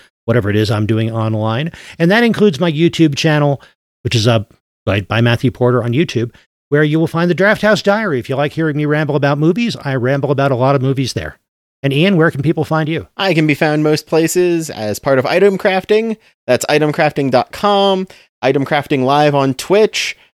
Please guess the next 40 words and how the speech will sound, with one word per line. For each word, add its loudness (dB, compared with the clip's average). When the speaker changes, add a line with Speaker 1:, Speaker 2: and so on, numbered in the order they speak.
Speaker 2:
and 0
most 2
any 2
other 4
places. -2
Come -2
say 0
hi 2
if 2
you 0
see 0
me, -2
send -2
me 2
a 2
message. -2
Speaker 1:
And 0
for 2
the 4
podcast 0
itself, -2
you -4
can -2
go 0
to 0
I 0
M -2
M -2
project -2
dot -2
com. -4
If -12
you 0
want -2
more 4
of -2
the 0
podcast, -2
you'll -2
find -4